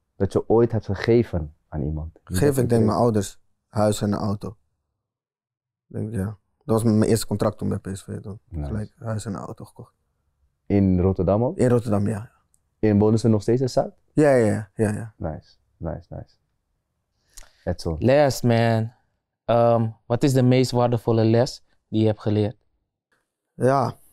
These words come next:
Speaker 1: Tot nu toe, hè? Want
Speaker 2: Tot
Speaker 1: je
Speaker 2: nu
Speaker 1: bent
Speaker 2: toe,
Speaker 1: pas
Speaker 2: ja, ja.
Speaker 1: achtentwintig.
Speaker 2: Ja. Ik zou zeggen, ik zou zeggen dat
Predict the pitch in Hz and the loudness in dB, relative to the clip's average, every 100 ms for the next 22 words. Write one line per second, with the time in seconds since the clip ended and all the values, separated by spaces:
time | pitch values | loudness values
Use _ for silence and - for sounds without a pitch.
0 | _ _ _ _ _ _ - 104 101 104 | _ _ _ _ _ _ -2 2 4 4
1 | 104 104 90 107 135 135 147 147 123 107 | 4 2 2 2 0 2 2 4 4 2
2 | 101 - - - 104 104 - 123 123 98 | -2 -6 -4 0 0 0 -2 0 0 0
3 | - _ - - _ - 160 - 208 156 | -10 _ -20 -20 _ 0 0 2 2 4
4 | 185 - 196 - 156 160 165 135 147 196 | 2 2 -2 -2 -4 0 2 2 0 0
5 | 208 - _ _ _ _ _ _ _ _ | -2 -8 _ _ _ _ _ _ _ _
6 | _ _ _ _ _ _ - 123 110 | _ _ _ _ _ _ -6 -2 0